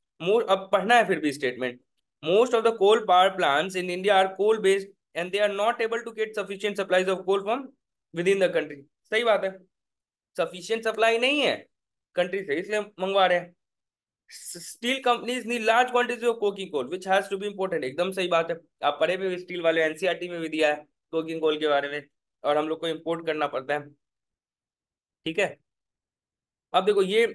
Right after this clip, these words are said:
इंपॉर्टेंट है, इसको हम लोग देख सकते हैं। Coking coal essential for steel production, scarce in India, needs to be imported to meet the demands of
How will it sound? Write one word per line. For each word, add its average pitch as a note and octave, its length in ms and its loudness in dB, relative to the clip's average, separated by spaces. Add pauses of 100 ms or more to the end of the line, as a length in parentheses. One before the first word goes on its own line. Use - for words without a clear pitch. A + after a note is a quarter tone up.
(420)
इंपॉर्टेंट E3+ 480 0
है, F#3 160 -2 (100)
इसको D#3 220 -6
हम F3 100 -2
लोग E3+ 140 -6
देख E3 180 -4
सकते C#3 240 -6
हैं। F#3 200 -8 (260)
Coking F3 360 0
coal G#3+ 220 4
essential F#3 460 0
for G3+ 160 0
steel F#3+ 260 -6
production, F#3 420 0 (400)
scarce F#3+ 380 2
in G3 100 -4
India, F3+ 260 -2
needs F#3 360 -8
to G3+ 60 -6
be G3+ 120 -2
imported F#3 440 -4
to G3 80 -6
meet F3+ 200 -6
the F#3+ 120 -4
demands E3+ 320 -2
of B3+ 180 0